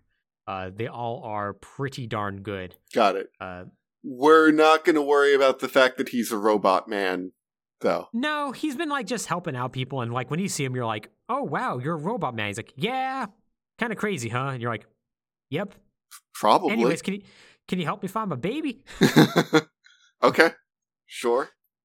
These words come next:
Speaker 1: So, um, oh, I, I kinda messed up and said, that you, I've kinda, yeah, you know, it's not relevant. You have to actually go, like, to a vault to find Nick, and then you bring him back.
Speaker 2: Okay.
Speaker 1: Uh, so you do that, and then you talk to Nick.
Speaker 2: Got it.
Speaker 1: Anyways, <laughs> so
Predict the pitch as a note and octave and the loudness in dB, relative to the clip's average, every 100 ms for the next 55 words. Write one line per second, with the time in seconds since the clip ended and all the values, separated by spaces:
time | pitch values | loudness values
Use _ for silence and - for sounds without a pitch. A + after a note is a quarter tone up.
0 | _ - F3 E3+ D#3 D#3 C#3+ C3+ B2+ A#2 | _ -8 -6 -4 -4 -4 -6 -6 -6 -10
1 | - _ _ _ _ _ _ _ E3+ G3+ | -16 _ _ _ _ _ _ _ -8 -6
2 | D#3 F3 F3+ F3+ B3+ G#3 G3+ - D#3 B2+ | -6 -6 -6 -6 -4 -4 -4 -4 -6 -6
3 | D3 C3+ F3 D3 G3 G3 G3+ C3 - _ | -6 -6 -6 -6 -6 -12 -12 -12 -12 _
4 | _ _ - F3 C#3+ A#2+ _ _ _ _ | _ _ -8 -6 -6 -10 _ _ _ _
5 | D#3+ C3+ B2 A#2+ G#2+ - G2 F#2+ F#2+ A#2+ | -6 -4 -4 -4 -6 -8 -10 -10 -10 -10
6 | D3 G3 - E3+ - D3 B2+ B2 A2+ C3 | -6 -6 -6 -6 -6 -6 -6 -6 -6 -6
7 | G#2+ G2 G2+ G#2 A2+ G#2+ G2+ G2+ G#2+ F#2+ | -6 -8 -10 -8 -8 -6 -8 -10 -12 -14
8 | F2+ F#2 F2 F2 E2+ A2 - - _ _ | -14 -16 -18 -4 2 2 2 -6 _ _
9 | _ _ - G2 - _ E3 F#3+ G3 C#4+ | _ _ -10 -10 -10 _ -6 -4 -6 -6
10 | C4+ B2 - C#3+ G3 G#3+ C3 - F#2 F2 | -6 -8 -14 -6 -6 -4 -8 -8 -16 -18
11 | - A#2 F2+ B3+ B3 A#2+ G2+ - - - | 0 4 4 0 -4 -6 -6 -8 -8 -16
12 | - G4+ - - - _ _ _ _ - | -12 -12 -12 -14 -16 _ _ _ _ -20
13 | - C3+ F3 E3+ D#3+ D#3 D3 | -12 -8 -4 -4 -4 -4 -6